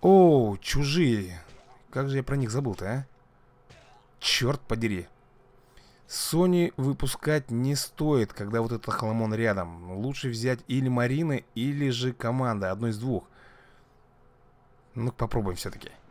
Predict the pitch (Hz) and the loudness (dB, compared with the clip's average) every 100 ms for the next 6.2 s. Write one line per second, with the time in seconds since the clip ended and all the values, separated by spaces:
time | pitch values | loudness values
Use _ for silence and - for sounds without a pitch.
0 | - - 107 98 107 - 160 - 107 82 | -20 -8 -6 -4 -4 -2 -2 0 -2 -4
1 | - - - - - - - - 101 98 | -14 -20 -20 -20 -20 -20 -20 -14 -14 -6
2 | 123 143 - 104 82 - - - - - | -2 0 0 -2 -6 -14 -20 -20 -20 -20
3 | - - 143 143 202 185 160 151 147 139 | -18 -4 -2 4 4 4 4 2 2 2
4 | 139 131 123 107 - - 107 101 120 - | 2 2 0 -2 -10 -10 -8 -4 -4 -4
5 | 101 110 127 165 175 131 - - 120 135 | -6 -2 0 0 -2 -4 -8 -8 -2 0
6 | 135 - | -2 -6